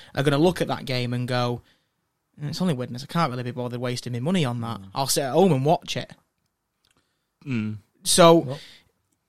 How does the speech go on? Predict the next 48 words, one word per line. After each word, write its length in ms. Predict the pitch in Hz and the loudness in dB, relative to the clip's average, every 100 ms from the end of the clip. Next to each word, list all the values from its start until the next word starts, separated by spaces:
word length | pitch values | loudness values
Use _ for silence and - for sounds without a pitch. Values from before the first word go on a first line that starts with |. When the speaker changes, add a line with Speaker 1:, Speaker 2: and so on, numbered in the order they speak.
| - | -2
Speaker 1:
but 180 | 190 185 | -2 4
when 160 | 185 180 | 6 6
you 100 | 160 | 6
say 280 | 185 160 | 8 6
Saints 380 | 139 - 175 160 | 6 6 6 4
and 120 | 143 139 | 2 6
Wigan, 480 | 226 151 110 147 - - | 6 6 0 -4 -4 6
all 180 | 180 | 8
of 60 | 165 | 8
a 40 | |
sudden 140 | 139 135 | 6 -2
it's 100 | 139 | -2
like, 220 | 131 - | -2 0
"Oh, 40 | 143 | 0
I'm 120 | 147 | 4
going 200 | 170 160 | 6 4
to 100 | 135 | 4
that. 60 | 151 | 4
I'm 260 | 156 160 143 | 6 4 4
buying 220 | 160 151 | 6 6
my 80 | 139 | 4
ticket. 320 | - 220 160 | 0 -2 -2
I'm 100 | 135 | -2
going." 340 | 139 196 135 - _ _ | 2 4 2 -2 _ _
Speaker 3:
But 100 | 127 | 4
I 140 | 135 143 | 6 6
also 300 | 151 - 131 | 4 4 2
think 280 | - 117 | 0 -4
if 100 | - | -6
they 100 | - | -4
had 180 | 117 127 | 0 2
all 120 | 117 117 | 2 0
this 200 | 117 - | -2 -4
experience 840 | - - 131 131 131 120 107 101 | -4 -2 2 4 2 0 -4 -4
stuff, 500 | - - 67 78 - | -4 -4 -8 -16 -10
you 120 | - 151 | 0 0
Speaker 1:
Yeah. 140 | 135 | 0
Speaker 3:
would 80 | 131 | -2
go 180 | 110 104 | -4 -4
regardless 640 | 101 107 104 104 110 101 | -8 -6 -6 -6 -8 -6
Speaker 2:
Yeah. 60 | 98 | -6
Speaker 3:
who 40 | |
you 180 | 107 104 | -6 -8
were 80 | 101 | -12
playing. 420 | - 107 107 104 101 - - _ | -6 -2 -2 -4 -10 -20 -20 _
Speaker 2:
And 240 | 208 180 196 _ - | -6 -4 -6 _ -12
the 80 | 127 | -8
fixtures, 760 | - - - 98 80 98 - | -6 -8 -10 -10 -10 -12 -14